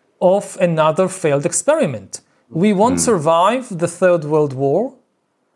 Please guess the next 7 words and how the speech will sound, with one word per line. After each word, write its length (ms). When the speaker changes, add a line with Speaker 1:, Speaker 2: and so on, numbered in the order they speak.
Speaker 1:
and 420
a 100
new 320
kind 340
of 180
totalitarian 720
ideology, 840